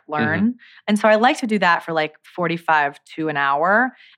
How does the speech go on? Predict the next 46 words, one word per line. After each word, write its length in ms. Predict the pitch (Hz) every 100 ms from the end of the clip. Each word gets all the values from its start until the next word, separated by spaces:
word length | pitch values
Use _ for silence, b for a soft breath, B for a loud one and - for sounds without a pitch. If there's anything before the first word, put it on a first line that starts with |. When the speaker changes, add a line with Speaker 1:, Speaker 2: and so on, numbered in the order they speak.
| -
Speaker 2:
And 180 | 190 185
then 160 | 214
I 100 | 214
like 240 | 185 175 -
to 80 | 156
get 200 | 170 -
people 300 | 156 151 120
up 180 | 143 151
and 100 | 147
give 140 | 147
them 140 | 147 139
feedback. 400 | 135 131 - -
And 120 | 190 190
it's 340 | 175 - _ _ _ -
a 80 |
mixture 600 | 185 185 214 220 - 175 160
of, 240 | 156 147 _ _ _ _ _ _ _ _
you 120 | 165
know, 140 | 156 143
connecting 460 | - 156 147 139
to 80 | 139
the 60 | 143
song 280 | 220 196
lyric 180 | 180 165 -
or 280 | 160 156 147 143
vocal 220 | 143 -
technique, 340 | 127 - - _ _ _
depending 280 | - 180 160
on 60 | 143
what 140 | 135
they 80 | 131
need 180 | 127 - _ _ _
Speaker 1:
Hmm. 100 | 113
Speaker 2:
help 180 | 98 135
on. 160 | - - _ _ _ B B -
Speaker 1:
Okay. 300 | 202 120 104 _ -
Okay. 160 | 123 98
So 220 | - 123
it's 120 | 110
more 260 | 123 117 110
of 120 | 95
a, 160 | 101 -
it's 100 | -
a 60 | 107
full 180 | - 98
picture 460 | 101 95 95 95